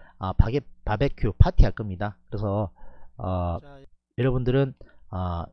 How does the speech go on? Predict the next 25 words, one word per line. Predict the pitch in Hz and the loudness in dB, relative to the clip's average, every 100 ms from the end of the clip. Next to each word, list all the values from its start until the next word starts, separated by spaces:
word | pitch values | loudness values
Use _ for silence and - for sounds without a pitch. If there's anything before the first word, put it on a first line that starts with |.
| _ | _
즐기시고요. | - 139 147 127 113 117 127 | -2 0 0 -2 0 0 0
와인 | 92 110 113 | -2 0 0
한잔 | 113 110 | 0 0
하면서 | 113 101 95 | 0 0 0
즐기시고, | - 117 135 117 120 | -2 -2 -2 0 2
저는 | 131 127 104 - - - - | 2 0 -2 -6 -18 -12 -4
여러분들을 | 120 120 110 | 0 0 0
위해서 | 101 104 | 2 2
또 | - 95 - - - - | 2 -4 -10 -18 -16 -8
한-, | - 117 123 | -2 0 0
한적한 | 104 123 123 - 139 - - - - - - - - - - | -2 -2 0 2 4 4 0 -4 -6 -6 -8 -14 -14 -18 -10
가을, | - 110 123 98 - - - _ - - - | 0 2 4 2 -4 -14 -20 _ -20 -20 -10
아, | 92 92 | -6 -2
야외에서 | 98 113 131 - - - - | 2 4 4 4 2 -6 -10
라이브 | - 104 131 | -2 2 2
바에 | - 139 | 4 4
온 | 131 120 | 4 2
듯한 | 117 - 113 95 | 10 10 10 0
느낌으로, | 113 135 123 120 107 - - - - | -4 -2 0 2 0 -2 -10 -16 -10
아, | 87 82 87 | -6 -6 -2
노래도 | 113 127 117 | 0 2 2
선물해 | - 113 107 | 2 2 0
드릴 | 104 107 | 0 -2
겁니다. | 104 90 - 82 - - - - _ _ - - - - - - - - | -4 -2 -2 -2 -8 -16 -20 -20 _ _ -14 -12 -12 -16 -20 -20 -20 8
자, | - - - | 8 8 4